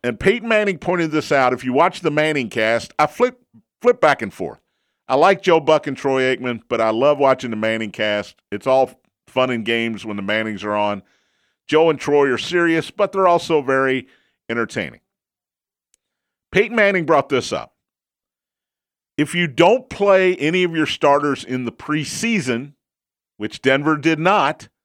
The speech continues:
they didn't want any injuries. They wanted everybody ready to go. Starters didn't play in the preseason.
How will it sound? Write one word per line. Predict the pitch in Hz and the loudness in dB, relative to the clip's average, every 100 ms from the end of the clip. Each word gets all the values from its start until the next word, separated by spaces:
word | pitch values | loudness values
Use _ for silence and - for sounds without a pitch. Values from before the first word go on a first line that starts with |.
| _ _ _ _ - | _ _ _ _ -8
they | 98 | -2
didn't | 123 139 | -2 0
want | 147 147 | 0 2
any | 147 151 | 0 0
injuries. | 180 165 185 175 170 | 0 0 0 2 0
They | 127 | -2
wanted | 110 120 131 | -2 0 0
everybody | 139 139 147 147 143 | 0 2 2 2 2
ready | 147 147 | 2 0
to | 139 | -2
go. | 127 156 160 156 156 147 _ _ | 0 2 2 2 0 -6 _ _
Starters | - - 147 160 165 160 | -12 2 4 4 2 -2
didn't | - 151 147 | -2 -4 -4
play | 135 139 | -4 -2
in | 135 | -2
the | 131 | -4
preseason. | - 131 120 117 87 - | -4 -6 -4 -6 -6 -10